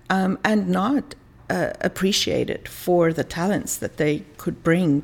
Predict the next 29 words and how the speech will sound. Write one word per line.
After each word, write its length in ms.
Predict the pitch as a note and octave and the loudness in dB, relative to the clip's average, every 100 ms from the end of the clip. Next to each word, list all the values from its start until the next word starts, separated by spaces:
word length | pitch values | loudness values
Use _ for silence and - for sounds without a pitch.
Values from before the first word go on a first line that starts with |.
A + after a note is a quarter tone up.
| - | -4
to 540 | - - D#3+ D3+ D3+ D3+ | -8 -4 -2 0 0 -2
the 160 | D#3 D3+ | -4 -4
world 600 | C#3+ D3 A#3+ B3+ - - | 0 2 2 -2 -4 -6
and 180 | D3+ D3+ | -6 -4
to 120 | F3 | -4
the 80 | E3+ | -4
country. 420 | - A3 - - - - - - - - - - | -4 -4 -4 -12 -16 -18 -16 -14 -12 -14 -10 0
Um, 480 | F#3 F#3+ F#3+ F#3 F3+ - - | 4 6 6 4 0 -6 0
and 120 | G3+ | 4
then, 380 | G#3 A#3+ B3 - - | 6 6 6 2 -4
uh, 340 | E3 E3 E3 | -4 -2 -2
after 240 | G#3 A3 C4 | -4 -4 -2
we 140 | A3 | 0
were 140 | F3 | 0
married, 680 | D#3+ D#3 D#3 D#3 D3+ D3+ D3+ | 2 2 2 2 2 0 -4
we 80 | - | -4
were 20 | A3 | -4
probably 300 | A3 G#3+ E3 | -2 -2 -2
married 320 | D#3 D#3 D3 | -2 -2 -4
a 20 | |
cou-, 440 | - E3 - E3 D3 - - - | -6 -8 -8 -10 -12 -14 -14 -6
what, 280 | D3 - - | -6 -6 -6
almost 280 | E3+ E3+ - | -2 -2 -2
ten 200 | E3 D3+ | 0 2
years, 340 | D3 D3 - - - - - - - | 4 4 2 -6 -16 -16 -16 -12 -2
uh, 240 | F3+ E3+ | 2 2
when 840 | - E3+ E3+ F3+ F3+ F3 E3+ - D#3 | 0 -2 0 2 4 4 2 -2 -2
the, 500 | D#3+ E3 D#3+ D3+ C#3 - | 0 2 2 0 -2 -6
um, 400 | C3+ C#3 C3+ - | -8 -4 -4 -6